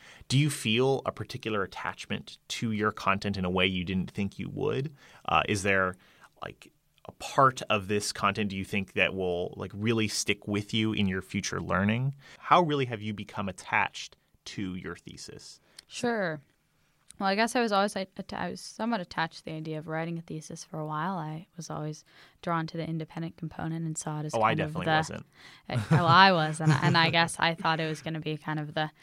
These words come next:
Speaker 2: the biggest example of, of my work as a history student and kind of a testament to how well I've been taught by the history department at Rice. So I was, I was thinking of it in that way, and I guess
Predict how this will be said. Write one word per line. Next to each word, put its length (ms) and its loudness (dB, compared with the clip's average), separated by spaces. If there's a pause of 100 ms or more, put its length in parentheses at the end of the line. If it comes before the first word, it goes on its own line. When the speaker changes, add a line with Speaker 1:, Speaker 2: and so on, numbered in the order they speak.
(280)
Speaker 2:
the 80 4
biggest 460 6
example 500 0
of, 140 -4 (120)
of 160 -8
my 200 0
work 280 -4
as 140 -8
a 60 -10
history 340 -8
student 340 -4
and 140 -8
kind 180 -4
of 80 -8
a 60 -10
testament 500 -6
to 220 -10 (380)
how 260 6
well 120 8
I've 260 4
been 240 4
taught 420 6
by 300 2
the 40 2
history 300 -2
department 460 0
at 80 -6
Rice. 280 -2
So 200 -2
I 240 6
was, 280 0
I 60 2
was 100 0
thinking 240 8
of 100 8
it 100 6
in 100 4
that 260 6
way, 120 2
and 160 2
I 80 0
guess 260 -2